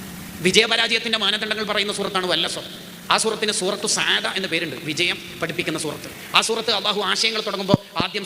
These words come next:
സത്യം ചെയ്തേക്കുന്നത് വൽ അസർ, സമയം തന്നെ സത്യം, കാലം തന്നെ സത്യം എന്നാ. ഇത് പരിഗണിക്കാത്തവനോട്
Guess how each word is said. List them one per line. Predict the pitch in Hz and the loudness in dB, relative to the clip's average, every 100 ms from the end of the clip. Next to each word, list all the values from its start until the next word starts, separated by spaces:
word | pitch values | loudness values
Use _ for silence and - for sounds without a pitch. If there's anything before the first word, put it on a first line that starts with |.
| 190 | -4
സത്യം | 202 202 | -2 0
ചെയ്തേക്കുന്നത് | 185 170 160 143 | 0 0 0 2
വൽ | 170 156 | 4 4
അസർ, | 151 175 - | 2 -2 -2
സമയം | - 180 220 190 | -4 -4 -4 -4
തന്നെ | 165 | -6
സത്യം, | 156 160 143 - 151 | -6 -6 -8 -6 -2
കാലം | 175 185 | 0 0
തന്നെ | 175 | -2
സത്യം | 156 170 | -2 -2
എന്നാ. | 165 - - - | -4 -4 -2 2
ഇത് | |
പരിഗണിക്കാത്തവനോട് | 196 196 240 202 220 220 208 196 | 4 2 0 0 0 0 2 2